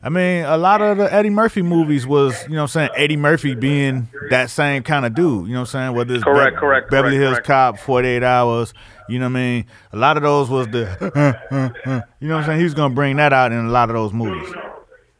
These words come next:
Speaker 1: Man, you loud over
Speaker 2: 'Cause, uh,
Speaker 1: there, Vlad.
Speaker 2: No, absolutely. No, I'm sorry. That's, uh, um, my, my mic.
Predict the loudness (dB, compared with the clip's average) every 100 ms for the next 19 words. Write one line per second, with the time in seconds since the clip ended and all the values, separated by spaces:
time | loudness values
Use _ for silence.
0 | -18 -16 -16 -18 -18 -18 -18 _ _ -12
1 | -8 -6 -6 -4 -2 0 2 0 0 -4
2 | -4 -6 -6 -14 _ _ _ _ -20 -20
3 | -20 -20 -20 _ 0 0 0 -4 -4 -4
4 | -4 -4 -4 -4 -4 -10 -12 -8 -8 -8
5 | -12 -14 _ _ _ _ _ _ -12 -12
6 | -14 -10 -10 -10